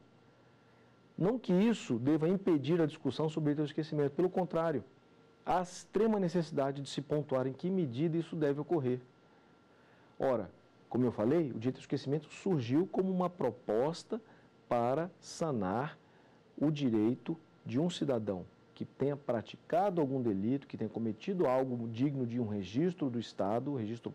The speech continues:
público do Estado, possa ser, ter aquilo esquecido pela sociedade. Mas vejam que o direito ao esquecimento está indo muito além disso. O caso mais emblemático de direito ao esquecimento foi julgado em dois mil e quatorze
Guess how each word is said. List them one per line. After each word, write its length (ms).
público 440
do 100
Estado, 500
possa 300
ser, 400
ter 160
aquilo 360
esquecido 800
pela 200
sociedade. 720
Mas 140
vejam 260
que 280
o 80
direito 200
ao 40
esquecimento 480
está 160
indo 100
muito 220
além 220
disso. 500
O 80
caso 320
mais 160
emblemático 680
de 80
direito 220
ao 40
esquecimento 800
foi 160
julgado 400
em 20
dois 160
mil 120
e 40
quatorze 640